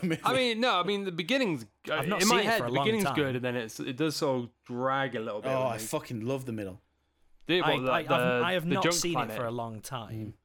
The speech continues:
Speaker 3: So there's only one thing that I won't say now, but, you know, I'm,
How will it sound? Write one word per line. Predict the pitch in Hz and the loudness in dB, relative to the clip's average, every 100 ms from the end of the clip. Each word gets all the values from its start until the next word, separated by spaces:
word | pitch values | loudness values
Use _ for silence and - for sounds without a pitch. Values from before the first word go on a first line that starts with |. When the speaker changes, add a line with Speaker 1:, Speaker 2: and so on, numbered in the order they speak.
| _ _ _ - | _ _ _ -8
Speaker 3:
So | - 123 113 - _ | 0 0 0 -6 _
there's | 139 135 160 | -6 -2 0
only | 170 151 | 0 -2
one | 135 151 143 | -2 -2 -2
thing | 131 135 120 | -8 -10 -10
that | 104 | -10
I | 110 | -8
won't | 117 127 120 | -4 -4 -4
say | - 127 110 | -6 -6 -8
now, | 107 120 107 104 | -10 -10 -10 -12
but, | 104 - | -16 -16
you | _ 117 113 | _ -14 -12
know, | 101 - | -12 -14
I'm, | 110 | -16